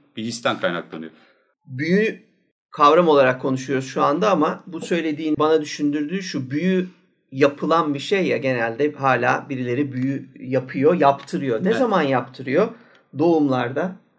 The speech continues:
Speaker 2: evlenmelerde ve ölümlerde. Çoğunlukla büyü bu noktalarda, bu büyük geçişlerde aslında kullanılan bir şey.
Speaker 1: Evet.
Speaker 2: Şimdi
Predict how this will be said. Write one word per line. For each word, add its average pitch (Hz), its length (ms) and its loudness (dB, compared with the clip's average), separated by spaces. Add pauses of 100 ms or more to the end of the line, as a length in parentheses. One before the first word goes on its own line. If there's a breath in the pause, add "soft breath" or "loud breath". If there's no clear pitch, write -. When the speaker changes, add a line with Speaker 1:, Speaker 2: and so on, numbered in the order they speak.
Speaker 2:
evlenmelerde 135 960 2
ve 165 140 -2
ölümlerde. 131 760 0
Çoğunlukla 165 840 2
büyü 165 480 0
bu 185 220 -2 (600)
noktalarda, 143 760 4
bu 135 180 -6
büyük 175 360 2
geçişlerde 147 840 4
aslında 123 600 -6 (160 loud breath)
kullanılan 131 560 0
bir 117 40 -10
şey. - 220 -10 (180 loud breath)
Speaker 1:
Evet. 95 100 -14 (280 loud breath)
Speaker 2:
Şimdi 220 440 -2